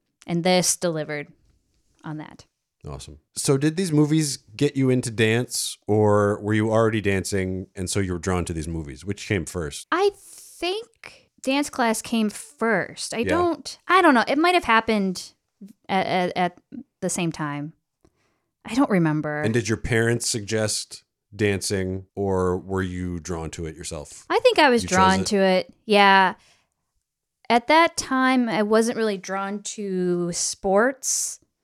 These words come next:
Speaker 2: Sure.
Speaker 1: Those didn't really pull me in. So
Speaker 2: Okay.
Speaker 1: the next best, best thing was getting into dance. I think, like anything, a lot of my friends were dancing too.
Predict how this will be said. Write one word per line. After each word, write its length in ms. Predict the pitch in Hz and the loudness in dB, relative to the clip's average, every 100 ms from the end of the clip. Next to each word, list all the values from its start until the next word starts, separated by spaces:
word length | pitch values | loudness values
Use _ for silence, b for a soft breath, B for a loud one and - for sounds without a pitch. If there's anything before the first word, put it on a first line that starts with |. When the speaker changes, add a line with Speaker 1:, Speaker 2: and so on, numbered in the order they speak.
| _ _ _ _ | _ _ _ _
Speaker 2:
Sure. 340 | - 95 73 - | -4 -4 -4 -4
Speaker 1:
Those 280 | 196 202 - | -2 -2 0
didn't 280 | 214 202 - | 0 0 0
really 400 | 190 196 190 190 - | 2 2 0 -2 -6
pull 240 | - 202 | -2 0
me 240 | 190 190 185 | 2 0 0
in. 340 | 185 185 190 | 0 -2 -2
So 200 | - 196 | -2 -2
Speaker 2:
Okay. 60 | 180 | 0
Speaker 1:
the 60 | |
next 260 | 180 180 - | -2 -4 -4
best, 460 | 185 175 - - 185 | -4 -4 -8 -12 -2
best 280 | 185 - | -2 -2
thing 320 | - 170 175 165 | -4 -2 -2 -2
was 540 | 160 156 - - - _ | -4 -6 -8 -10 -12 _
getting 200 | - 185 | -8 -4
into 220 | 180 170 - | -4 -6 -4
dance. 720 | 170 175 175 170 - - - _ _ _ - | -2 0 0 -2 -6 -8 -10 _ _ _ -2
I 100 | 226 | 0
think, 400 | 220 196 - - - | 0 -2 -6 -18 -4
like 180 | 190 185 | -4 -2
anything, 320 | 175 180 180 | -4 -2 -4
a 40 | 170 | -2
lot 140 | 170 | -4
of 60 | 170 | -4
my 120 | 165 | -6
friends 320 | - 165 165 | -6 -6 -6
were 80 | 165 | -6
dancing 440 | 165 165 - 170 | -6 -6 -6 -8
too. 480 | 160 170 165 165 180 | -8 -6 -4 -2 -4